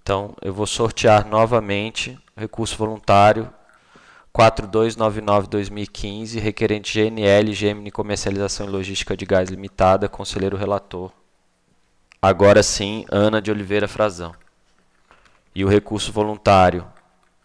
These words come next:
quatro três três dois dois mil e quinze, requerente White Martins Gases Industriais, vai por conexão, por prevenção também para a mesma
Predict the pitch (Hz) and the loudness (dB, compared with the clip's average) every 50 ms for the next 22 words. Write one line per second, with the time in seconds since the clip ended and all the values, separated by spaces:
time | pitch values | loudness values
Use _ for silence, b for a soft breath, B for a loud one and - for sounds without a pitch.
0 | _ _ _ - 113 107 107 107 - 110 107 - - - 101 98 98 98 95 - | _ _ _ 2 6 6 6 6 4 -2 -8 -6 -2 2 4 4 4 2 0 -2
1 | - - - - 101 107 107 101 95 92 90 98 98 98 95 90 95 95 95 92 | -6 -10 -8 -2 0 2 2 0 -2 -6 -6 -4 -4 -4 -4 -4 -6 -6 -6 -6
2 | 98 98 98 - - - 107 104 107 107 110 117 107 127 - _ _ _ b b | -8 -12 -12 -12 -10 -8 -8 -8 -6 -8 -10 -10 -12 -14 -18 _ _ _ b b
3 | b b b b b b b b b - 98 - - 110 98 98 98 92 - 110 | b b b b b b b b b -6 -4 0 2 4 4 4 2 2 4 6
4 | 98 98 101 101 - - 104 101 98 - - - - 98 95 90 90 95 98 98 | 8 8 8 6 4 2 2 2 2 2 2 0 -2 -2 -2 0 4 6 6 6
5 | 92 90 101 95 90 - - - - 107 101 95 95 98 101 101 - - - - | 6 4 0 -6 -4 -6 -6 -2 2 4 6 6 6 4 4 2 -4 -12 -14 -4
6 | - 101 98 98 101 - - - 104 104 110 - - - - _ b b b b | 0 0 2 2 0 0 2 4 4 4 4 2 -4 -12 -16 _ b b b b
7 | b b b b - 113 117 117 120 113 - - - - - 104 95 98 - - | b b b b 2 2 4 4 2 -2 -4 -6 -10 -4 -2 -2 -2 -4 0 2
8 | 110 101 - - 117 113 117 113 120 113 110 - - 110 107 107 - - 110 104 | 2 2 4 2 4 4 4 4 2 -2 -2 -4 -2 0 -2 0 0 -2 -2 -2
9 | 101 101 104 - 104 101 101 101 101 101 104 98 101 101 104 | -2 -4 -2 0 0 2 2 0 2 0 0 0 0 -6 -10